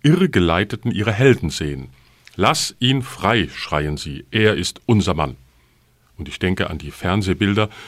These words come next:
von fanatischen, marschierenden Menschenmengen. Wenn dann noch eine Puppe mit Bild des Gegners am Galgen aufgehängt und verbrannt wird, dann ist das gespenstisch. Und ich frage mich,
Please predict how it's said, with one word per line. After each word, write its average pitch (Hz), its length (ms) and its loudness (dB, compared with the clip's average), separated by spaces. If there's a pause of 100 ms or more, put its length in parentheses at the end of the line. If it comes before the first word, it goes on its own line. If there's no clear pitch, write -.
(120)
von 85 180 -4
fanatischen, 98 840 0
marschierenden 98 880 -2
Menschenmengen. 69 680 -4 (500)
Wenn 78 140 -4
dann 131 100 2
noch 143 160 2
eine 87 180 0
Puppe 170 360 0
mit - 240 0
Bild 107 180 0
des - 160 -6
Gegners 113 420 0
am 76 140 -4
Galgen 107 320 0
aufgehängt 92 600 -2
und 82 100 -6
verbrannt 90 460 -2
wird, 92 220 0 (440)
dann 87 140 -4
ist - 180 -8
das 87 220 -4 (240)
gespenstisch. - 960 -6 (420)
Und - 100 -10
ich - 80 -12
frage 90 320 0
mich, 92 260 -2